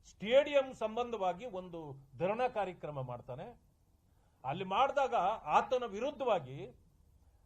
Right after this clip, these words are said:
ಪಕ್ಕದ ಜಿಲ್ಲೆ, ಗುಲ್ಬರ್ಗಾ ಜಿಲ್ಲೆಯ ಸಚಿವರಾಗಿರ್ತಕ್ಕಂಥ ಪ್ರಿಯಾಂಕಾ ಖರ್ಗೆ ಅವರು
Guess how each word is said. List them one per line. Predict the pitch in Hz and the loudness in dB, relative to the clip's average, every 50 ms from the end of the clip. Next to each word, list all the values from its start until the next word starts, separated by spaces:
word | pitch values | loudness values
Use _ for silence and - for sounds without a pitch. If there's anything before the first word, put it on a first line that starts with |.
| _ _ _ _ - - _ _ - _ _ - - _ - - _ - - | _ _ _ _ -20 -20 _ _ -20 _ _ -20 -20 _ -20 -20 _ -2 0
ಪಕ್ಕದ | 175 202 - - 294 294 294 285 220 | 0 0 2 2 4 6 6 6 4
ಜಿಲ್ಲೆ, | 220 262 254 247 240 185 123 135 135 | 4 0 2 2 2 2 0 -2 -4
ಗುಲ್ಬರ್ಗಾ | 175 214 220 208 247 247 233 226 240 233 196 | -4 -2 0 2 2 4 4 4 4 4 2
ಜಿಲ್ಲೆಯ | 214 214 214 214 208 202 180 156 131 - - - - - - - _ - - - _ - - - - - - | 0 -6 -2 0 0 2 2 0 -2 -6 -12 -20 -20 -20 -20 -20 _ -20 -20 -20 _ -20 -20 -20 -20 -10 -6
ಸಚಿವರಾಗಿರ್ತಕ್ಕಂಥ | 175 180 156 214 247 262 247 233 220 202 202 185 151 180 170 - - 170 156 135 | -6 -6 -4 -2 0 2 2 2 2 0 -4 -8 -8 -8 -8 -6 -8 -10 -8 -6
ಪ್ರಿಯಾಂಕಾ | 165 127 - - 170 202 247 254 240 240 226 | -8 -8 -8 -4 0 2 2 2 2 -2 -6
ಖರ್ಗೆ | 170 180 175 151 135 | -4 -6 -8 -8 -8
ಅವರು | 135 123 127 151 190 240 240 - | -8 -8 -8 -8 -8 -8 -10 -12